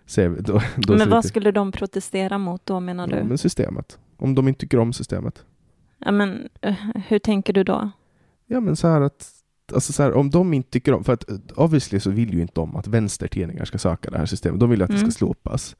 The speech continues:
Speaker 2: Mm.
Speaker 1: Och då kan de visa till vänstertidningarna, kolla vad dåligt att det här stödet finns, för nu får vi det.
Speaker 2: Ja, okej. Ja, okej. Då förstår jag hur du tänker. Men tror du att det är det som är deras, eh, grej?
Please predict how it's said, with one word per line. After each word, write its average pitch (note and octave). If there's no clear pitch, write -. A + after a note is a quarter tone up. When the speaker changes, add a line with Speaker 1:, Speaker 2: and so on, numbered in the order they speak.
Speaker 2:
Mm. G3+
Speaker 1:
Och -
då B2
kan C3
de B2
visa B2
till -
vänstertidningarna, F2
kolla F#2+
vad F2+
dåligt F#2
att -
det F#2+
här G#2
stödet F2
finns, F2
för -
nu G#2+
får A2+
vi C#3
det. -
Speaker 2:
Ja, A3+
okej. E3+
Ja, G#3
okej. A3
Då G3+
förstår G#3
jag F3+
hur G3
du F3+
tänker. F3
Men G#3
tror G3
du F#3
att F#3+
det F3+
är F3+
det F3+
som F3+
är E3
deras, E3+
eh, D#3+
grej? G3